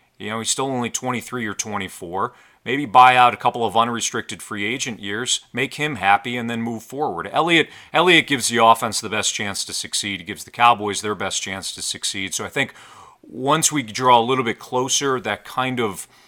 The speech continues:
brash attitude that Jerry Jones has toward the, uh, contract holdout uh, as a whole, I think, I think he's gonna come to the sense of, like, "Look, we, we gotta get this deal done." So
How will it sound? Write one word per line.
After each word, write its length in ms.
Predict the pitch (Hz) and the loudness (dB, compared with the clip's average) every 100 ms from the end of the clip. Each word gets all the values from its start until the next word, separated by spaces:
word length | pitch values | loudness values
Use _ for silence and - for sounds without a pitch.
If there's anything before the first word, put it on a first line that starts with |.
| - _ _ - | -20 _ _ -18
brash 680 | 92 104 120 127 123 - - | -2 4 8 8 6 0 -2
attitude 580 | 110 123 123 - 127 110 | 0 0 -2 -4 -4 -2
that 160 | 101 | -4
Jerry 340 | - 113 107 95 | -2 -4 -4 -6
Jones 460 | 101 101 107 101 | -4 -4 -2 -4
has 340 | 104 101 104 - | -2 0 0 -4
toward 360 | 113 104 98 | -4 -4 -4
the, 340 | 92 92 87 87 _ _ _ | -6 -6 -8 -12 _ _ _
uh, 260 | 85 85 85 | -4 -2 -4
contract 680 | - 110 117 113 120 113 - | -2 -2 -2 0 0 0 0
holdout 520 | 120 110 107 104 101 - - _ - | -6 0 4 4 4 -6 -20 _ -6
uh, 160 | 85 - | -6 -6
as 180 | 104 | -8
a 60 | 87 | -8
whole, 440 | 82 110 143 - - | -2 0 0 0 -2
I 120 | 107 | -2
think, 260 | - 107 - | -2 -6 0
I 100 | 113 | 0
think 240 | - 113 - | 0 -6 -8
he's 180 | 101 | -10
gonna 180 | 110 98 | -6 -6
come 240 | - 98 90 | -4 -6 -6
to 100 | 95 | -10
the 100 | 87 | -6
sense 320 | - 90 - | -6 -6 -8
of, 80 | 82 | -4
like, 220 | 82 78 | -4 -4
"Look, 200 | 85 76 92 | -8 -8 -8
we, 140 | 95 | -10
we 140 | 98 | -6
gotta 160 | 101 90 | -4 -4
get 160 | 82 - | -6 -10
this 160 | 82 | -12
deal 200 | - 76 | -10 -12
done." 260 | 69 65 71 | -10 -10 -4
So 240 | 123 107 | 0 0